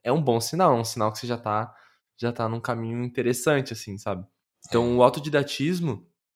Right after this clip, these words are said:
Speaker 1: é quando você consegue entender as suas metodologias de aprendizado. Porque depois que você aprende uma coisa,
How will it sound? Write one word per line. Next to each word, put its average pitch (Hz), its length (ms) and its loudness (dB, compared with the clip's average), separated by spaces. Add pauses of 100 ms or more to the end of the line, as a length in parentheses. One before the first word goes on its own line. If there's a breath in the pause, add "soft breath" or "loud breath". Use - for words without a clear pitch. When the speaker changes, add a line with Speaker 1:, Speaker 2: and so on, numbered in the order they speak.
(360)
Speaker 1:
é 117 100 -6
quando 139 380 2
você 165 240 -4
consegue 139 440 -4
entender 139 380 -2
as 131 120 2
suas 190 360 -2
metodologias 160 640 -4
de 147 60 -4
aprendizado. 135 640 -2 (320 soft breath)
Porque 151 180 -6
depois 156 340 0
que - 80 -10
você 202 80 0
aprende 165 360 -2
uma 131 160 -2
coisa, 127 560 -2